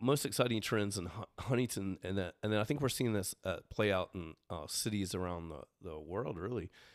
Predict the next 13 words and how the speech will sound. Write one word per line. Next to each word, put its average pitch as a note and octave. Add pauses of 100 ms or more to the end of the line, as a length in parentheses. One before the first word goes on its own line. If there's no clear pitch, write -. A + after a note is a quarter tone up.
(180)
is A#2
that A2
there's A2+
definitely E3
been B2
a, F#2+ (640)
a A2+
trend B2+
in, G2
um, F2+ (120)
reinvestment G#2
in, F#2+ (600)
um, E2